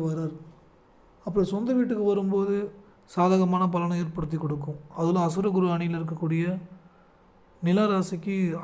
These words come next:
அபரிவிதமா கொடுக்கும். அந்த சுக்கிரன் செவ்வாய் நட்சத்திரத்தில் பயணிக்கும் போது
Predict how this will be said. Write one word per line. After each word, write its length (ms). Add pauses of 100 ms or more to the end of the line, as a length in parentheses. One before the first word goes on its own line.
அபரிவிதமா 640 (120)
கொடுக்கும். 340 (2000)
அந்த 300
சுக்கிரன் 500 (180)
செவ்வாய் 360
நட்சத்திரத்தில் 720
பயணிக்கும் 540
போது 260